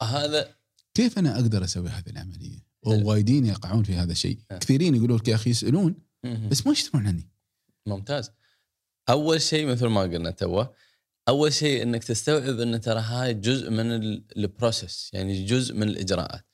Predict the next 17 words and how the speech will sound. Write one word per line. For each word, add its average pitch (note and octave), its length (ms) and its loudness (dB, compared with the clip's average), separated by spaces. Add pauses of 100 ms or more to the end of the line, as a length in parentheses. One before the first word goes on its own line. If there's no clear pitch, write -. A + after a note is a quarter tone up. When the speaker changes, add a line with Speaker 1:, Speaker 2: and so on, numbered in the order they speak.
(480)
Speaker 1:
قد B2 140 2
يكون E3 440 2
هذا C#3+ 260 2
اللي A2 160 0
سأل A2 360 2
هو D3+ 240 2
الشخص - 460 -2
اللي F#2+ 440 -6
زاه-، B2 580 2
اللي G#2 220 0
ذاهب، A#2 420 0
اللي G2+ 160 -2
ناضج A#2 460 0
خلاص G#2 380 -2
وجاهز C3 600 0 (320)
إنه A#2 320 0
يقرر. G#2+ 460 -2